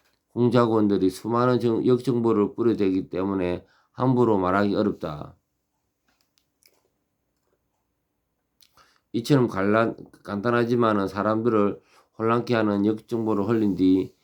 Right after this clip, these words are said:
여기는 반중 세력이 분노하고 여론을 조성하며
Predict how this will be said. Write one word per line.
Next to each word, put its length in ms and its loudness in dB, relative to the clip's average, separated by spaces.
여기는 480 2
반중 680 -2
세력이 680 0
분노하고 960 0
여론을 480 4
조성하며 1040 -4